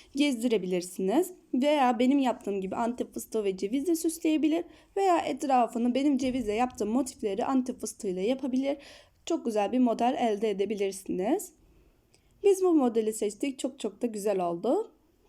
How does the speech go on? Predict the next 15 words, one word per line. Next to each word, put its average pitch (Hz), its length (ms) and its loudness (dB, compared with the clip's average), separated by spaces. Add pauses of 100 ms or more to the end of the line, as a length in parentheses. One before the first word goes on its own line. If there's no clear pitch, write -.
(1500)
Eminim 302 400 8
sizler 262 420 2
bizden 226 340 0
daha 277 120 4
güzel 254 260 0
yapacaksınızdır. 220 760 -4
Denerseniz 330 640 0
bizi 262 220 -2
Instagram 247 460 -2
adresimiz 226 540 -2
üzerinden 214 480 -2
Küçük - 240 -10
Eller 208 300 -4
Büyük 247 160 -2
İşler 208 360 -6